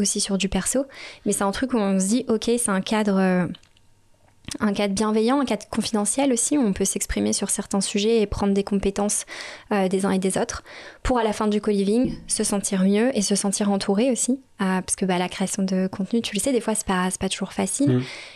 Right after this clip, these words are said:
Speaker 1: Et là, on était tous, euh, seuls dans nos business. Euh, donc on a organisé ça et, euh, et moi ça me va très bien parce que la plupart de l'année je suis seule comme j'aime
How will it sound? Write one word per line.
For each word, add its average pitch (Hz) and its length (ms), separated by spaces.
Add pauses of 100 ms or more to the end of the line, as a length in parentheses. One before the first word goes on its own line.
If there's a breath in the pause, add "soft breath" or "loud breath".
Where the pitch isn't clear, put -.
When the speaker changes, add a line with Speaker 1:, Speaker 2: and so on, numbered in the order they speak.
(120)
Speaker 1:
Et 220 40
là, 214 120
on 226 60
était 208 180
tous, - 340
euh, 202 240
seuls 262 280 (220)
dans 202 100
nos 196 100
business. 202 460 (600 loud breath)
Euh, 190 240 (240)
donc 226 200
on 262 80
a 240 40
organisé 214 440
ça 233 300 (500 loud breath)
et, 202 180
euh, 190 240
et 185 380
moi 208 100
ça 240 140
me - 20
va 185 80
très - 160
bien 220 220
parce - 120
que 190 400 (120)
la 214 100
plupart 214 240
de 214 80
l'année 220 260
je 214 40
suis - 100
seule 214 280 (220)
comme 202 180
j'aime 196 280